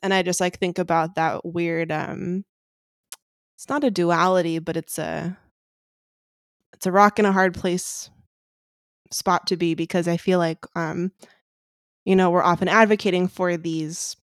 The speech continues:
things, these medicines, these services, these resources, um,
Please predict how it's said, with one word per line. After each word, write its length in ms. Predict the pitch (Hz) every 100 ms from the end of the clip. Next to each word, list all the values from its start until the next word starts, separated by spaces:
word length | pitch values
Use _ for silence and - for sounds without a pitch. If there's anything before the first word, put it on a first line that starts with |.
| _ _ _ _ _ _ -
things, 720 | - - 214 190 190 233 -
these 240 | - 190 -
medicines, 680 | 202 202 - 190 190 196 -
these 180 | 170
services, 640 | - 185 175 180 175 165 165
these 200 | 151 -
resources, 680 | 170 - 165 - 165 170 - - - _ -
um, 520 | 165 160 147 151 190